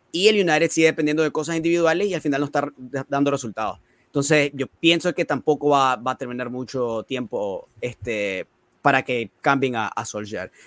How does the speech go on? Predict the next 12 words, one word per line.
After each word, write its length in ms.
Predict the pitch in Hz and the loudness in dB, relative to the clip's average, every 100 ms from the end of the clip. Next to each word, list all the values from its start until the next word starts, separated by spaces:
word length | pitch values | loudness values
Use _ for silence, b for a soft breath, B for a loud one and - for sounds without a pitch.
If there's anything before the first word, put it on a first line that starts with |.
| - | 0
Pero 120 | 139 | 8
bueno, 240 | 170 156 - | 8 8 4
a 100 | 127 | 2
mí 100 | 143 | 4
me 120 | 180 | 4
gustó, 360 | 175 - 185 185 | 4 2 4 6
hablando 380 | 143 135 156 | 6 2 4
de 100 | 175 | 6
Leicester, 480 | 151 175 180 - 147 | 6 6 2 2 -2
que 120 | - | 0
dio 100 | 113 | -4
un 100 | 123 | -4